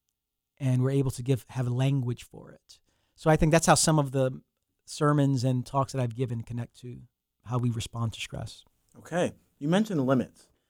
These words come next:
Speaker 2: Are limits something that we should just know? Is that just something we should just, like, "I'm at my limit"? Or where are you finding your, like, um, how you're measuring what a limit could be for you?
Speaker 1: That's such a good question. You know, there's, uh, limits is r-,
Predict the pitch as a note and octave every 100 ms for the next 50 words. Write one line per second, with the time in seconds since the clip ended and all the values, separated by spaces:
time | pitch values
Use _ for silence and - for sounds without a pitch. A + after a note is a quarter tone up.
0 | - _ _ C#3 C3+ G3+ A#3+ - - F#3+
1 | F3+ F3 D3+ C3 D3 G3 D#3 C#3+ A2+ A2
2 | C3 G3 A3 - C3 B2+ C#3+ C#3+ C#3+ C#3+
3 | C3+ A#2 B2 A#2 A#2+ A#2+ B2+ G#2+ - -
4 | A#2+ B2 A2+ A2+ C3 D3+ C#3 D3 C#3 -
5 | C#3+ G3 G3 - C#3+ C#3+ C3+ B2 A2+ A2
6 | _ _ A#2+ A#2+ A#2 A2+ G2+ A2+ G#2+ G2+
7 | D#2+ G#2 F#2+ F#2 F#2 _ - D3 A#2+ B2
8 | A2+ G#2+ F#2+ G#2+ G2+ G#2+ G2 - G#2 A2
9 | G#2 F#2 A#2 E2+ _ - - C#3 C#3+ B2
10 | - C3 - C3 C3+ C3 C#3+ D3+ C3 -
11 | _ _ _ _ _ - - D3 E3 G#3
12 | F#3 C#3+ G#2+ - E2+